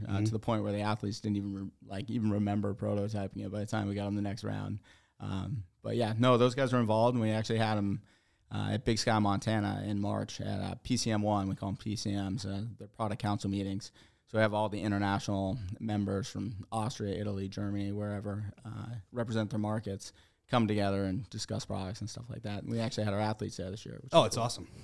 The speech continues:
Speaker 3: Yeah, I mean, and we were just together prototyping in, in Europe.
Speaker 1: That's right.
Speaker 3: Which is awesome. Uh, and that whole process and how that even happens is, is incredible for anybody that, that, like, when you see how ski goes from, from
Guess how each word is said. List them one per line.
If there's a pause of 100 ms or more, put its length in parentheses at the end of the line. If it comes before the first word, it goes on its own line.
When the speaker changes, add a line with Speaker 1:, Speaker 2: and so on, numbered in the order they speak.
(100)
Speaker 3:
Yeah,
I
mean,
and
we
were
just (240)
together
prototyping
in,
in
Europe. (260)
Speaker 1:
That's
right.
Speaker 3:
Which
is
awesome.
Uh,
and
that
whole
process
and
how
that
even
happens
is,
is
incredible (100)
for
anybody
that,
that,
like,
when
you
see
how
ski
goes
from, (200)
from